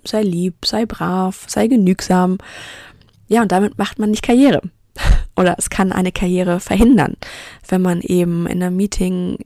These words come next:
nicht seine Idee voranbringt und verkauft und dafür einsteht, sondern den Arm hebt bei der Frage, wer protokolliert denn?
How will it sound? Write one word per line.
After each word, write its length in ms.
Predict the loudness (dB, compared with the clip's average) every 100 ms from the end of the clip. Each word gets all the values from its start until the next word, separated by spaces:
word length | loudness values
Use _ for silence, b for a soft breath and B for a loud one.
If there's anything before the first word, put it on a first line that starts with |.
| _ -2
nicht 200 | -2 0
seine 180 | -4
Idee 420 | -2 -2 0 0 0
voranbringt 800 | -4 -4 -2 0 0 0 -2 -4
und 160 | -8
verkauft 600 | -8 -8 0 0 0 -4 -6
und 140 | -6
dafür 220 | -6 -6
einsteht, 520 | -2 -2 -2 -2 -2 B B B B B B
sondern 800 | -4 -2 0 0 0 -2 -4 -6 -10 _ _
den 120 | -4
Arm 220 | 0 0
hebt 260 | 0 0 0
bei 100 | -2
der 100 | -2
Frage, 380 | -2 -2 -2 -2
wer 120 | -4
protokolliert 640 | -6 -6 -6 2 4 4
denn? 140 | 0